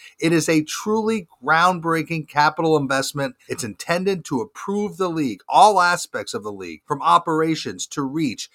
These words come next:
to its marketing efforts. Investors will take an equity stake in the W N B A,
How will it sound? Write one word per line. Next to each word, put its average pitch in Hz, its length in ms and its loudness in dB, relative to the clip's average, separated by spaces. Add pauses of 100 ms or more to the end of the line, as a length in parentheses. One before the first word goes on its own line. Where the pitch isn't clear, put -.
(220)
to 156 180 4
its 151 160 -2
marketing 139 500 0
efforts. 92 540 -10
Investors 143 680 2
will 170 100 0
take 151 280 4
an 120 180 -4
equity 175 380 -2
stake 151 500 2
in 160 240 0
the 190 80 0
W 170 440 0
N 160 140 0
B 160 240 -2
A, 120 220 0